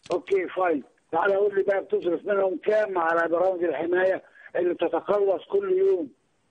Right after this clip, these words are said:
لما نسمع إن نصيب الفرد من الخبز في الدعم المدعوم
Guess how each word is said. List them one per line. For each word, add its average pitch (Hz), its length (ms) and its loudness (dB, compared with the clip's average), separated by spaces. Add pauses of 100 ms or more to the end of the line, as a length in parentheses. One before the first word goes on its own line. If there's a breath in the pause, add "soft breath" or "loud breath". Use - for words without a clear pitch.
(180)
لما 170 1300 0 (100)
نسمع 175 380 0
إن 170 340 2
نصيب 190 320 0
الفرد 190 400 -2
من 170 160 -2
الخبز 160 480 -2
في 135 320 -4
الدعم 170 320 -2
المدعوم 170 540 0